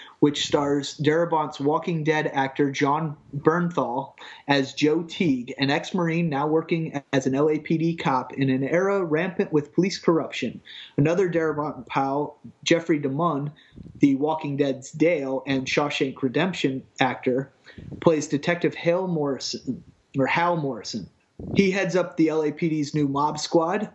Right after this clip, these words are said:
and Jeremy Strong from The Happening in Lincoln, uh, will be playing Mike, uh, Detective Mike Hendry. And this is going to be, uh, a pretty good series, guys. If you want more details about all the people who are in it,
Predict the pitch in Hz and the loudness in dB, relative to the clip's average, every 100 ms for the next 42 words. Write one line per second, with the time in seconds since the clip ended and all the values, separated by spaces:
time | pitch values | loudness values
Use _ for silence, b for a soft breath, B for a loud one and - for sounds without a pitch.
0 | _ 143 139 131 127 123 156 160 160 147 | _ 0 0 0 -4 0 0 2 -2 -4
1 | - 160 156 180 196 - 143 135 156 151 | -2 0 0 -2 -2 -2 -2 0 0 0
2 | 165 147 143 131 156 190 - 240 262 240 | 0 0 0 0 0 0 2 2 0 -4
3 | - - 151 143 139 135 147 143 151 143 | -8 -4 0 2 2 2 0 2 0 0
4 | 156 147 143 139 147 175 - _ _ - | -2 0 0 0 0 -2 -8 _ _ -10
5 | - 143 135 143 147 190 180 143 139 170 | 0 2 4 0 0 0 0 0 -2 -2
6 | - 180 160 131 104 90 B B B B | -2 0 0 0 -4 -6 B B B B
7 | - _ _ _ 143 143 160 160 151 - | -20 _ _ _ 0 2 0 0 -4 0
8 | 156 151 143 143 143 135 135 131 _ _ | 0 2 -2 2 2 2 0 -2 _ _
9 | _ 131 123 104 101 - _ _ _ - | _ -2 -2 -6 -8 -10 _ _ _ -2
10 | 170 - 320 175 160 170 147 - 165 - | 2 4 4 2 0 0 -2 -2 -2 0
11 | 156 139 120 117 123 117 117 - - 143 | 0 2 0 -4 -4 -2 -2 0 0 2
12 | 170 185 208 - - - 156 190 190 180 | 2 2 0 -6 -18 -2 2 2 0 -2
13 | 185 196 185 175 156 147 139 135 - - | 0 2 2 0 0 0 0 -2 -8 0
14 | 147 165 170 160 160 175 165 143 135 127 | 2 4 0 -2 -4 -2 -2 0 -2 -2
15 | 170 202 202 196 | 0 2 0 -2